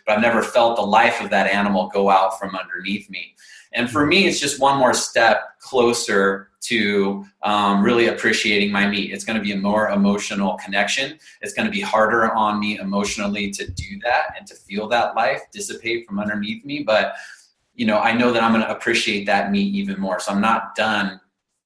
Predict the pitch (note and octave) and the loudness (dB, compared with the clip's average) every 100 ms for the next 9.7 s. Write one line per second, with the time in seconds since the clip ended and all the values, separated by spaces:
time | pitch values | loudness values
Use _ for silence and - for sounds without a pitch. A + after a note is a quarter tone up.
0 | - G2+ G#2 G2+ G2 G2 G2+ G#2+ G2+ - | -2 0 0 -2 -2 -2 0 0 0 -2
1 | - - F#2+ - G2+ F#2 - G2 F#2 F#2 | -6 -8 -10 -8 -4 -4 -4 -6 -8 -4
2 | A2 G#2+ - A2+ - G#2+ G2+ - B2 A2+ | -2 -2 -6 -10 -10 -8 -8 -4 -2 -2
3 | - G2+ G2 G2+ - - G2 - A2+ A2 | 0 0 -2 -4 -14 -20 -20 -10 -4 -2
4 | G2+ F#2 - G2+ G2+ F#2 - G2+ G2+ F#2+ | -2 -4 -2 -2 -2 -6 -2 -2 0 -4
5 | F#2 F2+ F2+ F#2 F#2 - F2+ - F2+ F2 | -4 -6 -4 -2 -2 -4 -6 -6 -8 -8
6 | - F2+ F2+ F2 E2+ E2+ E2 D2 D2+ - | -6 -6 -6 -6 -6 -8 -12 -14 -20 -18
7 | F2 F2 E2 D#2 _ - - _ - - | -14 -12 -14 -18 _ -20 -20 _ -12 -2
8 | G2 F#2+ F#2+ F#2+ G2+ G#2 G#2+ G2+ G#2 G2+ | 0 2 2 0 0 0 0 -2 -4 -2
9 | F#2+ G2+ G2+ G#2 G#2+ G2+ | -2 0 2 2 2 0